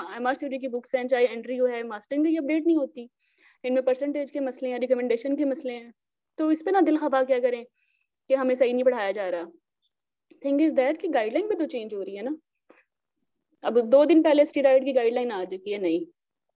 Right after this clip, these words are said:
और उसमें सारी steroid देने की ची-, चीजें change हो चुकी हैं। मैं, recurrent मिसकैरेज की guideline आई है, recently change हो गया उसमें, अब progesterone आ गया, लेकिन progesterone कब आया है?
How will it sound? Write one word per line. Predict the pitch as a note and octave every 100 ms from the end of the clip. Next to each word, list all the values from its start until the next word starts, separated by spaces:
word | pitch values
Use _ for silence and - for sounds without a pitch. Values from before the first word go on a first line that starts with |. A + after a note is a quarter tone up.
| -
और | A3+
उसमें | B3 C4
सारी | B3+ B3+ A#3+ C4+
steroid | C4 B3+ A#3
देने | A3+ A3+ A#3
की | A#3+
ची-, | - A#3+ G#3+
चीजें | B3 A3+ C#4
change | D4+ F4 D#4+
हो |
चुकी | - G#3+ - -
हैं। | - _ - - _ A#3
मैं, | A3+ F#3+ G#3+
recurrent | A#3+ C4+ C4+
मिसकैरेज | C4 D4 C4 B3+
की | C4+
guideline | A#3+ A3 A#3+ B3
आई | G#3+
है, | G#3+ G#3 G#3 _ _ -
recently | G#3+ G#3+ G#3+ G#3 A#3
change | C#4+ D4+
हो | C#4
गया | A#3+ A3+
उसमें, | A#3+ G#3+ - _ _ - - _ _ A3
अब |
progesterone | G#3 A#3 A#3+ B3+ B3+ B3
आ | A#3+
गया, | A3 A#3
लेकिन | A#3+
progesterone | C4+ B3+ B3+ C4 B3+ C4
कब | C#4 B3
आया | G3+ F#3
है? | F#3+